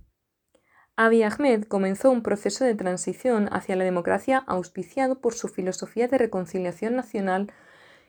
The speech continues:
que provocó la liberación de miles de presos políticos, levantó el estado de emergencia que confería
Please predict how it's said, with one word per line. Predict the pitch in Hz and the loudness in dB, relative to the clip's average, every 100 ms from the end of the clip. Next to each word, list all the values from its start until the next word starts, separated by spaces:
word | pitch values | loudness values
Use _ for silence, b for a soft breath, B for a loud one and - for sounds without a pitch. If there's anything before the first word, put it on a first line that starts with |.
| B | B
que | - 247 | 2 4
provocó | 294 269 277 220 | 4 2 2 2
la | 233 233 | 4 4
liberación | 208 196 196 - 247 262 - | 4 2 -2 0 0 0 0
de | 208 196 196 | -2 0 0
miles | 196 262 330 330 - | 4 4 4 4 -2
de | 202 | -6
presos | 202 202 214 | -2 -4 -4
políticos, | - 180 190 185 165 - 165 - | -4 -2 0 -2 -6 -6 -8 2
levantó | 202 202 202 214 269 | 4 6 4 6 6
el | 202 | 4
estado | 190 - 233 196 | -2 -2 0 2
de | 254 | 2
emergencia | 240 196 - 208 208 220 | 2 -2 -2 -2 0 -2
que | 214 208 | -2 -4
confería | 185 - 190 226 220 214 | -6 -4 0 2 2 0